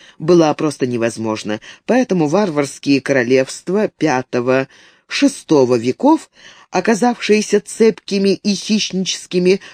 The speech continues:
в преследовании своего интереса, получились некрепкими, нестойкими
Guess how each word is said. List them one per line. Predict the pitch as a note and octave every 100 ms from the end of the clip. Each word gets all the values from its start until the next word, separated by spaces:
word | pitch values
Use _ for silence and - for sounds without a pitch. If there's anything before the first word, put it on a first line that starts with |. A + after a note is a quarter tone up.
| _
в | -
преследовании | - G#3 - E3+ F3 E3 E3+ E3+
своего | E3 E3+ E3+ E3+
интереса, | E3+ E3+ F3 E3+ E3+ F3+ F3 - - -
получились | A#3+ C4+ - E4+ E4+ -
некрепкими, | E4 - G#3+ F#3 - - E3 D#3+ D#3+ - - -
нестойкими | C#3+ A3+ D#4+ - A#3 A3 G3 - E3 E3 E3+